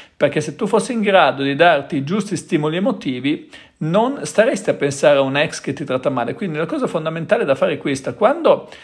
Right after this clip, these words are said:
c'è, vivi una situazione in cui, che non ti piace, vivi una situazione con una persona che non ti dà quello che vuoi, che di fatto hai capito anche dal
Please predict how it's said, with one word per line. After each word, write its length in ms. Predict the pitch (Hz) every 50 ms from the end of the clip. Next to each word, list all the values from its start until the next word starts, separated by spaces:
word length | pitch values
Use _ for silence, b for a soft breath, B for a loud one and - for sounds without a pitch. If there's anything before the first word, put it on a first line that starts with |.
| B B B B B B _
c'è, 420 | - - - 170 190 220 208 151
vivi 300 | 151 147 170 202 214 202
una 180 | 185 165 160 156
situazione 480 | - - 165 143 - - 190 202 202
in 80 | 190 151
cui, 300 | 135 - 185 190 190 185
che 160 | - - 175
non 260 | 151 151 165 190 196
ti 120 | 190 - 160
piace, 480 | - - 147 123 113 110 110 - -
vivi 140 | 135 143 165
una 120 | 175 165 156
situazione 540 | - - 160 147 151 - 202 202 208 202
con 160 | 180 - 156 147
una 120 | 147 147
persona 400 | 147 160 143 - - 190 180 175
che 140 | 175 - 147
non 160 | 139 143 139
ti 80 | 143 151
dà 140 | 156 151
quello 160 | - - 139 131
che 100 | - 139
vuoi, 280 | 131 - - - -
che 120 | - - 147
di 80 | 135
fatto 240 | 131 - 170 - -
hai 80 | 151 -
capito 480 | - 127 117 - 262 277 - - 117
anche 340 | 107 135 156 160 - 143 131
dal 460 | 127 139 147 147 143 135 123 - -